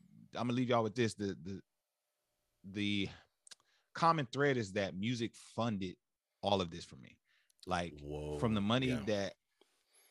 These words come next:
Speaker 1: most of, <laughs> most of our debt payoff and our investment now is heavily funded by what I've been blessed to do with my hands, which is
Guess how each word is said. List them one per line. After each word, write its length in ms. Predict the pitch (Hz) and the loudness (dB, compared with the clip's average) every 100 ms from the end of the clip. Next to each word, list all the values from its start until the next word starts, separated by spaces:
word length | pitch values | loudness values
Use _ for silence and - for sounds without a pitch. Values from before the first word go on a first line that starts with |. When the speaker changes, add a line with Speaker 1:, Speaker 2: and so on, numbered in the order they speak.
| _ _ _ _ | _ _ _ _
Speaker 1:
most 440 | 104 123 185 196 - | -2 6 6 4 2
of, 320 | 123 123 98 - | 4 4 4 -4
<laughs> 840 | 113 - - - _ _ - - | -6 -6 -10 -14 _ _ -20 -10
most 400 | 95 127 160 - - | 2 4 4 0 -2
of 360 | 110 104 98 87 _ _ | 0 2 -2 -6 _ _
our 140 | 92 87 | -2 -2
debt 280 | 104 110 - _ _ - | 0 -2 -4 _ _ -8
payoff 460 | 127 107 104 104 - - _ _ _ _ - | 0 2 2 0 -4 -16 _ _ _ _ -12
and 500 | 90 90 87 85 85 | -8 -8 -8 -10 -10
our 240 | 87 92 90 | -4 0 0
investment 480 | 87 101 - 95 | 0 -2 -2 -6
now 420 | 90 95 92 95 - _ _ _ | -2 0 0 -2 -6 _ _ _
is 180 | 87 98 | -10 -8
heavily 360 | - 120 110 104 | 0 2 2 0
funded 420 | 113 107 95 82 | -2 -2 -2 0
by 260 | 90 87 | 0 2
what 280 | 85 90 90 87 - - | 0 -2 -4 -6 -14 -6
I've 180 | 90 90 | -4 -4
been 120 | 87 | -4
blessed 280 | 92 95 - | -2 -2 -4
to 60 | |
do 240 | 90 95 87 | -6 -4 -4
with 160 | 85 | -6
my 180 | 92 92 | -4 -2
hands, 340 | 98 117 87 | -2 -2 -2
which 160 | 92 - | -6 -12
is 120 | 82 | -14